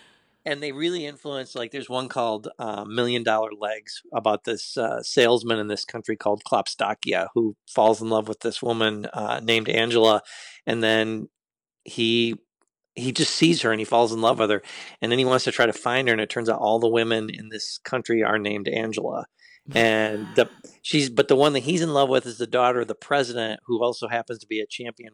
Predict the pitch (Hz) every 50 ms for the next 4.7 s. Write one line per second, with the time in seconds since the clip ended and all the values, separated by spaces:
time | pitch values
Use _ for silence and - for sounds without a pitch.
0 | 104 104 110 110 - _ - 110 113 - - - 98 - - _ _ _ - -
1 | _ _ _ - 123 117 117 113 113 113 107 - - - - - 208 196 - -
2 | - 240 - - 156 139 135 131 - 294 160 160 147 175 160 147 143 131 117 -
3 | 120 120 123 127 120 117 120 120 - - - _ _ _ _ _ _ _ - -
4 | - - - 147 147 143 139 139 143 143 147 147 127